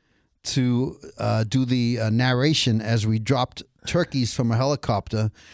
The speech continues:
And I remember that the, uh, the Animal Rescue League was calling us, all those animal rights groups. "You can't drop turkeys." But they were actually paper turkeys with prizes stapled to them.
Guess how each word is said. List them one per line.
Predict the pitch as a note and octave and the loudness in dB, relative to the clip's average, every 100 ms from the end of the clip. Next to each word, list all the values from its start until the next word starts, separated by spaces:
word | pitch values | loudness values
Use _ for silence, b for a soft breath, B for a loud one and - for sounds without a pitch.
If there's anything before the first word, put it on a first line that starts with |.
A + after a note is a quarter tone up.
| B B | B B
And | B2 | 0
I | A#2+ | 2
remember | A#2+ C3+ B2+ | 2 2 0
that | A#2+ A2 | -2 -2
the, | A#2+ A#2 A2+ | 0 0 2
uh, | A2+ A2 G#2+ F#2 E2 - - - G2+ | 2 0 -2 -6 -10 -14 -14 -12 -8
the | A2 A#2+ | -4 0
Animal | B2+ A#2+ | 0 0
Rescue | A#2+ - C#3 | -2 -2 -4
League | B2+ A#2+ A#2+ - | -2 -4 -8 -8
was | B2 - | -8 -4
calling | - A#2 A#2 A#2 | -2 0 0 0
us, | A2+ | -2
all | A#2+ | -2
those | A2 A#2 | -2 -4
animal | A#2 A2+ G#2+ | -2 0 0
rights | A2 A2 | 0 -2
groups. | - A2 F#2+ - B - | -4 -6 -6 -12 B -4
"You | F#3+ | 0
can't | - A#3 | 2 2
drop | F3 A3+ - | 2 0 2
turkeys." | - A#3 - D3+ A#2 B B B B | 2 2 0 -2 -2 B B B B
But | C#3+ | -2
they | D3+ | 0
were | D3+ | 2
actually | E3 - D3+ | 0 0 -2
paper | - E3+ F3 C#3 | 0 -2 0 -4
turkeys | - B2 B2+ A2+ | -2 -2 -2 -2
with | A2+ | -2
prizes | - B2+ B2 C3+ A2 A2 | -4 -2 0 0 -2 -4
stapled | - C#3 C#3 C#3 A2+ | -2 -2 0 -2 -4
to | - | -4
them. | F#2+ E2+ | -6 -6